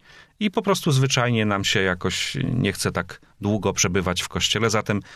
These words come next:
wybieramy te kościoły, te parafie tych głoszących Słowo Boże, którzy mówią bardzo krótko. A to może być czasami, mm, taka chęć uniknięcia jakiegoś wysiłku intelektualnego.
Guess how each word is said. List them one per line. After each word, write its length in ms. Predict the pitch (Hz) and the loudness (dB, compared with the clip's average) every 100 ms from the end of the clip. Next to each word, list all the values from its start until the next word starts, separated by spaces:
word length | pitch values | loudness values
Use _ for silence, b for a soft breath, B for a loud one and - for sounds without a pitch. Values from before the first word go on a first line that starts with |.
| B | B
wybieramy 520 | 110 98 104 107 98 | 0 2 2 2 0
te 180 | - 101 | 0 0
kościoły, 580 | 110 - - 101 107 120 | 0 0 0 0 2 0
te 180 | 104 | -2
parafie 480 | 90 101 98 - 117 | -2 -2 -2 0 -4
tych 340 | - 107 - - B B B | 0 -4 -4 -16 B B B
głoszących 580 | 101 113 - 120 131 - | 0 0 2 2 2 0
Słowo 300 | - 131 135 | 0 2 2
Boże, 280 | 135 131 135 | 2 0 0
którzy 480 | - - 143 127 123 | -4 -2 2 4 2
mówią 480 | 120 113 110 110 - | 2 2 2 2 0
bardzo 360 | 92 90 92 | 0 2 0
krótko. 420 | 92 - - - - - | -2 -4 -6 -10 -20 -8
A 80 | 151 | -2
to 140 | 170 | 0
może 240 | 160 175 180 | 2 2 2
być 220 | 196 - | 0 0
czasami, 640 | 170 - 113 104 113 139 | 0 2 2 2 2 2
mm, 440 | 185 175 170 160 147 - | 4 4 4 2 0 -6
taka 300 | - 135 135 | -4 -2 -2
chęć 760 | 131 - 123 131 131 - - 139 131 131 | -2 0 4 4 2 2 2 4 2 2
uniknięcia 640 | - 165 185 - 214 - 165 | 0 0 0 2 0 4 2
jakiegoś 460 | 147 160 156 147 | 2 0 2 2
wysiłku 640 | 151 - - 208 139 - 101 | 2 4 4 2 2 0 -2
intelektualnego. 920 | 98 95 92 - 95 90 82 76 80 | 2 0 0 0 0 2 2 0 -4